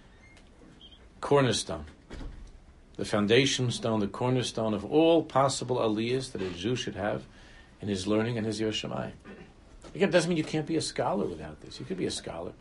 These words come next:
You could, you could give dissertations. You could say fancy speeches. You could have, uh, you can make Shabbatons and all that stuff.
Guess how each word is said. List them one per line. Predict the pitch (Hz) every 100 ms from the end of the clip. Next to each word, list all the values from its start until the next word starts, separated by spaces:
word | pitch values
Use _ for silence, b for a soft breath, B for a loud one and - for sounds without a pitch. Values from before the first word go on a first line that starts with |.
| B B B B
You | -
could, | - 101 98 - -
you | -
could | 90 - - - -
give | -
dissertations. | 80 92 - - 104 - 69
You | -
could | 85
say | - 92
fancy | - 101 101 87
speeches. | - 117 - -
You | 101
could | 85
have, | 80 92 90
uh, | - - - - B B B B B -
you | -
can | 95
make | 90
Shabbatons | - 104 110 107 123 135
and | 123
all | 143
that | 82 -
stuff. | - - -